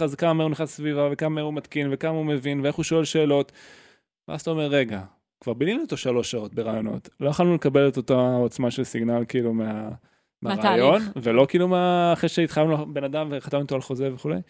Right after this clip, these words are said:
Speaker 1: אז עשינו פה שינוי, אה, מטורף ב-, באיך שאנחנו מראיינים אנשים. אני חושב שהדבר הכי משמעותי הוא ש-, קח דוגמת הרעיון שאנחנו עושים לאנשי פרודקט בחברה.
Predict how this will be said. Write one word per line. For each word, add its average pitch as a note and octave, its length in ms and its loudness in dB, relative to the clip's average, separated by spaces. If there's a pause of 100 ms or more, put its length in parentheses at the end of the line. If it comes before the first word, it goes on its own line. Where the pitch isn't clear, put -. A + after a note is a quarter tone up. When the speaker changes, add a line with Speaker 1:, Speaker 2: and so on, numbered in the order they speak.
(720)
Speaker 1:
אז A2+ 200 -4
עשינו F3 280 2
פה F3 320 6
שינוי, D3+ 360 2
אה, B2+ 580 4 (300)
מטורף C3+ 580 0
ב-, A2 680 -4
באיך C3 220 0
שאנחנו B2+ 200 -4
מראיינים A#2 360 -4
אנשים. A2 340 -6 (720)
אני C#3+ 60 -2
חושב D#3+ 160 4
שהדבר C3+ 800 4
הכי D3 200 0
משמעותי F3+ 500 0
הוא F#3 140 4
ש-, - 140 0 (840)
קח C3+ 160 -6
דוגמת B2 320 -2
הרעיון A#2+ 200 -2
שאנחנו B2 240 -4
עושים B2+ 180 -4
לאנשי A#2+ 220 -4
פרודקט - 460 -4 (120)
בחברה. A2+ 380 -6